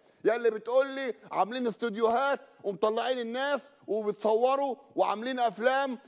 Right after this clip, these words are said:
ومفيش حاجة في مصر، وبتقول لي المخرج والمصور ولا المذيع المراسل اللي في أي محافظة: "اطلع هات لي صورة من أي مكان في الشارع".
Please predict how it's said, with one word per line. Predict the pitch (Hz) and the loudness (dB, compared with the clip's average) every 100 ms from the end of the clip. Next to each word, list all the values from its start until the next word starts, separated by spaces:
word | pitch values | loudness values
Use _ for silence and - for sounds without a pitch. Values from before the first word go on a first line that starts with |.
| - | -2
ومفيش | 180 220 226 | 0 0 0
حاجة | 254 254 | 0 0
في | 214 | 0
مصر، | 254 269 - - _ _ _ _ _ - | 2 2 0 -10 _ _ _ _ _ -4
وبتقول | 202 202 262 277 | -2 -2 -2 0
لي | |
المخرج | 262 269 247 240 208 160 - - | 4 4 4 6 4 2 -14 2
والمصور | 196 208 196 233 254 233 208 160 - - | 4 4 2 4 6 4 2 -2 -12 0
ولا | 190 214 220 | 2 4 0
المذيع | 214 214 220 262 240 | -2 -4 -2 0 2
المراسل | 214 214 254 233 208 | 2 2 0 0 0
اللي | 202 190 | -2 -4
في | 226 | -4
أي | 269 | -4
محافظة: | 247 202 254 233 254 240 - _ | -2 0 0 2 0 0 -8 _
"اطلع | 262 254 247 220 | 2 2 -2 -2
هات | 269 | -4
لي | 247 | -6
صورة | 214 285 | -2 0
من | 262 | 0
أي | 254 294 269 | 0 -4 -2
مكان | 240 269 240 | -2 -2 -6
في | |
الشارع". | 240 277 311 285 180 | -2 0 2 0 -2